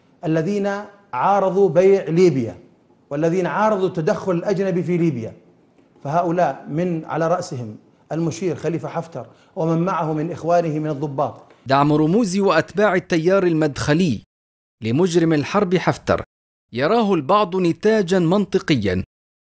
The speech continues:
Speaker 2: لضياع البوصلة عن أتباع هذا التيار بعد انتهاجهم للتجريح والطعن في العلماء والمشايخ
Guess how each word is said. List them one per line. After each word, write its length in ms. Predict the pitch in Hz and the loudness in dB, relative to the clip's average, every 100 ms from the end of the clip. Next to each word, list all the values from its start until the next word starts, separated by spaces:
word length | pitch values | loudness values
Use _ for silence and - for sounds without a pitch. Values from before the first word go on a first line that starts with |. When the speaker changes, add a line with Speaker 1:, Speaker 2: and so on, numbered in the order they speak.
| _ _ 110 | _ _ -4
Speaker 2:
لضياع 540 | 135 139 165 214 214 | -2 2 2 4 2
البوصلة 680 | 196 156 151 - 196 196 175 | 2 0 -2 -2 0 0 0
عن 280 | 170 147 147 | 0 2 2
أتباع 460 | 143 - - 190 165 | 0 -2 0 2 2
هذا 480 | 139 156 208 165 180 | 0 2 2 0 -2
التيار 580 | - 196 135 98 - 113 _ _ _ - | 2 2 2 0 -4 -14 _ _ _ -10
بعد 320 | 107 131 135 | 0 2 4
انتهاجهم 720 | 147 175 175 240 190 196 185 | 0 0 2 2 2 0 0
للتجريح 680 | 139 - 135 117 160 202 - | -2 0 0 2 2 0 2
والطعن 640 | 156 147 - 220 190 127 | 2 0 0 2 2 2
في 140 | 110 120 | -2 0
العلماء 600 | 107 117 117 165 165 151 | 2 2 4 4 2 2
والمشايخ 920 | 160 208 196 175 - 139 90 - - | 2 4 2 0 0 0 0 -6 -12